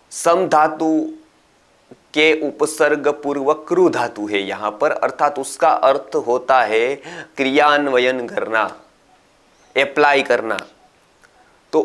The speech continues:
उसको जब हम एप्लीकेशन में लाएंगे तब उसको हम कहेंगे संस्कार। तो वो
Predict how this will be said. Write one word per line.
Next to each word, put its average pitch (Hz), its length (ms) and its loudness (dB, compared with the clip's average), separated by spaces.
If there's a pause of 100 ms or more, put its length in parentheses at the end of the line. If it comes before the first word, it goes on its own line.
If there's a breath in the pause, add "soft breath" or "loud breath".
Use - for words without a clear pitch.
उसको 196 360 2
जब 202 200 2
हम 185 260 0
एप्लीकेशन 170 600 2
में 147 180 0
लाएंगे 123 500 0 (600)
तब 156 200 2
उसको - 460 -4
हम 131 220 -6
कहेंगे 120 460 -2
संस्कार। - 580 -6 (1800)
तो 143 120 4
वो 165 460 2